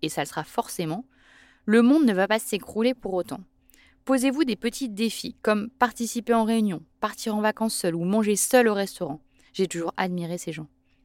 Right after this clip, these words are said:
Breaking news, vous n'allez pas vous détacher complètement du regard des autres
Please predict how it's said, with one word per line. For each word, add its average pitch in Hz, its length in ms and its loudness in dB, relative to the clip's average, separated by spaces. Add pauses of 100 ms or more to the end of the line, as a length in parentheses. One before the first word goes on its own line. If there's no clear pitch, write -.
Breaking 208 360 0
news, 185 240 -4 (520)
vous 202 140 2
n'allez 208 240 4
pas 240 120 6
vous 196 120 0
détacher 202 560 -2
complètement 247 480 0
du 208 100 -2
regard 196 220 -2
des 160 180 -4
autres 180 220 -8